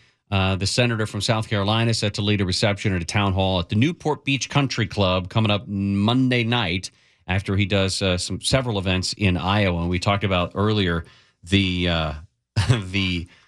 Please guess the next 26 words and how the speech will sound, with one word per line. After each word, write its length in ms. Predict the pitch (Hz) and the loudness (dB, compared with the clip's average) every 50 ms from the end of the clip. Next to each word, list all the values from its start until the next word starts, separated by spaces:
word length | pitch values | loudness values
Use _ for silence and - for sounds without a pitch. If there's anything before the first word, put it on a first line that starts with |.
| _ _ _ _ _ _ _ _ _ _ _ _ _ - | _ _ _ _ _ _ _ _ _ _ _ _ _ -4
Lincoln 460 | 110 107 120 135 151 135 143 117 101 | 0 2 2 2 2 0 0 0 0
dinner 380 | 87 82 123 127 131 110 85 76 | 0 2 2 2 4 2 -2 -2
that's 220 | 78 82 82 - | -6 -6 -6 -2
taking 240 | - 113 98 85 90 85 | 0 0 0 0 -2 0
place 260 | - 95 87 - - | 2 2 2 2 0
tonight 280 | 107 95 90 90 87 | 0 0 2 0 0
in 100 | 87 85 | -2 -2
Des 100 | 80 85 | -4 -2
Moines 360 | 82 87 98 101 95 92 87 85 | 0 2 2 4 4 2 2 0
is 120 | 87 - | -2 0
gonna 140 | - 90 82 | 0 0 2
be 80 | 87 87 | 2 0
a 40 | 82 | 0
place 240 | - 92 85 - | 0 0 0 0
where 80 | - 90 | 0 0
a 20 | 87 | 2
lot 200 | 87 90 90 90 | 2 2 2 2
of 60 | 90 | 0
these 180 | 87 85 - - | 0 -2 -2 -2
Republican 500 | 90 85 - 101 92 90 90 - - 85 | -4 -2 0 0 0 0 -2 -2 -2 -4
candidates 480 | - - 92 90 85 85 85 80 - 92 | 0 2 0 2 2 0 -2 -2 -2 -2
are 40 | |
gonna 140 | 85 87 82 | -2 -2 -2
be 180 | 78 80 87 85 | 0 0 0 0
seen 360 | - - - 92 92 92 90 | 0 0 0 2 2 2 2
together, 540 | 80 - 87 82 85 85 82 92 98 110 113 | 2 0 0 2 2 2 2 0 -2 -2 -4